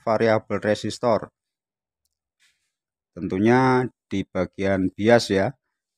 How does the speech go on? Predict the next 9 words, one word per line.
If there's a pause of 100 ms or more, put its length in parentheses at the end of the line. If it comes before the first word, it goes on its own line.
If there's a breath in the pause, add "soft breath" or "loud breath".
Nah, (720)
oke, (560)
kita
putar (160)
seperti
ini.
Perhatikan
ya, (400)
perhatikan,